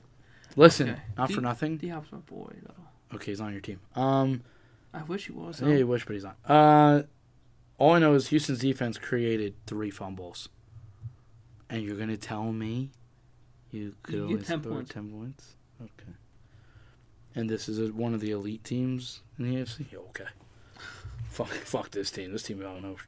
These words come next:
Speaker 1: can't fucking perform. They never could.
Speaker 2: No.
Speaker 1: They never could. <clears throat> Not in a big game. They never fucking could. I just don't, I don't trust that team. I'm not gonna trust that team. I
Speaker 2: It,
Speaker 1: will not trust that
Speaker 2: it's
Speaker 1: team.
Speaker 2: just, it's crazy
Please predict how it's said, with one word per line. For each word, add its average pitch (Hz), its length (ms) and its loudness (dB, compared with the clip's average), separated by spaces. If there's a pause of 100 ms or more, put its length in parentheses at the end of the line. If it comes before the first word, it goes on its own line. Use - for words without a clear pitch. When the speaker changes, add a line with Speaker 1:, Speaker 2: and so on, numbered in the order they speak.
(260)
Speaker 1:
can't 117 260 -6
fucking 117 420 -6
perform. 127 420 -6 (460)
They 131 100 8
never 170 260 12
could. 135 320 6 (400)
Speaker 2:
No. 180 180 2
Speaker 1:
They 135 60 4
never 135 300 4
could. 110 520 0 (160)
<clears throat> - 160 -20
Not 131 200 8
in 147 80 8
a 151 40 4
big 135 220 4
game. 135 420 2 (360)
They 120 100 -2
never 131 240 4
fucking 143 440 4
could. 123 440 4 (580)
I 123 100 0
just 147 240 0
don't, 147 300 4
I 117 60 -4
don't 185 200 2
trust 202 260 6
that 135 120 4
team. 107 320 -8
I'm 147 140 4
not 180 220 12
gonna 175 220 10
trust 123 280 -4
that 107 140 -8
team. 107 240 -6 (640)
I 139 140 8
Speaker 2:
It, 165 60 12
Speaker 1:
will 170 80 10
not 175 220 10
trust 165 280 4
that 151 120 8
Speaker 2:
it's 247 80 8
Speaker 1:
team. 156 120 2
Speaker 2:
just, - 340 0
it's 220 180 10
crazy 254 580 4